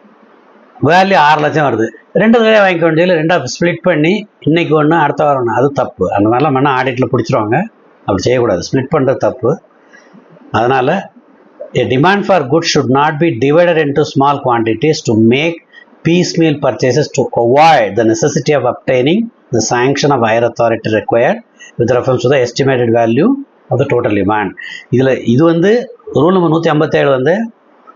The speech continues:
சப்போஸ் இதுல என்ன எழுதிருக்காங்கன்னா, சப்போஸ் அங்க லோக்கல் அத்தாரிட்டிக்கு வந்து head of office இல்ல ஒரு யூனிட்ல ஒரு ஹெட்டா இருக்கிறவருக்கு மூணு லட்ச ரூபா பவர் கொடுத்துருக்காங்கன்னு வச்சுக்கோங்க. அவர் அஞ்சு லட்சத்துக்கு வாங்க வேண்டியிருக்குன்னா,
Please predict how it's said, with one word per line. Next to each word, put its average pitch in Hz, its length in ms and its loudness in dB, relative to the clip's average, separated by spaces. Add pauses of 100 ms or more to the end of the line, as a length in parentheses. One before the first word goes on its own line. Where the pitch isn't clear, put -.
(100)
சப்போஸ் 151 320 0
இதுல 190 220 2
என்ன 208 140 0
எழுதிருக்காங்கன்னா, 151 440 2 (600)
சப்போஸ் 160 380 2
அங்க 170 260 2
லோக்கல் 196 320 2 (160)
அத்தாரிட்டிக்கு 151 560 0
வந்து 156 200 2 (560)
head 156 220 2
of 147 160 0
office 104 280 -2 (600)
இல்ல 151 180 2
ஒரு 143 120 0 (100)
யூனிட்ல 143 340 2
ஒரு 123 100 -2
ஹெட்டா 123 220 0
இருக்கிறவருக்கு 117 400 0 (1160)
மூணு 196 220 2
லட்ச 151 200 0
ரூபா 180 200 0
பவர் 143 200 2
கொடுத்துருக்காங்கன்னு 113 480 0
வச்சுக்கோங்க. 92 320 -2
அவர் 135 160 2
அஞ்சு 143 180 0
லட்சத்துக்கு 143 320 0
வாங்க 147 160 0
வேண்டியிருக்குன்னா, 127 360 0